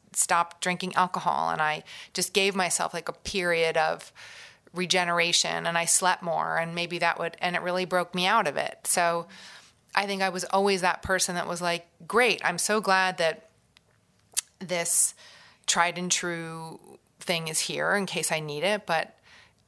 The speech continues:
I believe in the power of the human body to heal itself.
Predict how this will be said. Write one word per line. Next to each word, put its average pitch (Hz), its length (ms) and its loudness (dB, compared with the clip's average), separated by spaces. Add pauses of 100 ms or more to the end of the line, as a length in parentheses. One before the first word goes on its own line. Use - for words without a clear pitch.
I 185 140 2
believe 196 540 0
in 185 100 0
the 175 80 0
power 170 300 0
of 160 60 -6
the 160 60 -8
human 175 360 -6
body 165 480 -4
to - 160 -4
heal - 240 -2
itself. - 680 -4